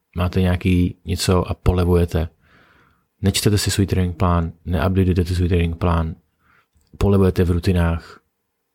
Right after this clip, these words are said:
polevujete prostě ve všem. Když se to děje v období třeba, když se vám daří, tak máte prostě tendenci potom polevit. A já vždycky říkám, začni znova, protože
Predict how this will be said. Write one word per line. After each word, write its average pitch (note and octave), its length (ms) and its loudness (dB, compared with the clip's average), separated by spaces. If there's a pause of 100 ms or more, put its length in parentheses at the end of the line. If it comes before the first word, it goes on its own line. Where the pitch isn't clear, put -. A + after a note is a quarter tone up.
(200)
polevujete F#2 540 2
prostě F2 540 0 (100)
ve F#2 120 -4
všem. E2+ 420 -4 (880)
Když G2 220 0
se B2 200 2
to A#2 80 2
děje A2 240 4
v - 120 -8
období G#2 400 0
třeba, G2+ 260 0
když G2 140 0
se - 80 -2
vám E2 160 0
daří, A2+ 380 0 (840)
tak - 120 -6
máte F#2+ 240 0
prostě - 300 -4
tendenci F2 420 -2
potom F2 280 -6
polevit. G#2+ 540 0 (1160)
A F#2 60 0
já F2+ 100 4
vždycky F2+ 220 0
říkám, F2+ 500 0 (600)
začni F#2 380 0
znova, F2 420 0 (600)
protože F2+ 600 0